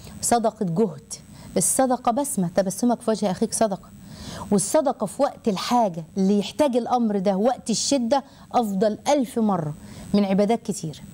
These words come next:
تطوعية، بس مش في الأيام دي، فما بالك بقى في الأيام دي أكتر. العبادة التطوعية الخاصة،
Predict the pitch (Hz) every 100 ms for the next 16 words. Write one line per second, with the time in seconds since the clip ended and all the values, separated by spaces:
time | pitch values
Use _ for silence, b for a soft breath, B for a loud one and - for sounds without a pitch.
0 | - - 190 208 196 202 254 269 220 214
1 | - 190 - 180 190 196 175 151 - B
2 | - 175 180 180 233 190 196 202 185 185
3 | 180 185 180 175 165 - 143 - - -
4 | - - - - - - B B 180 180
5 | 196 226 262 233 - 190 196 185 185 190
6 | 247 208 196 165 220 269 - 320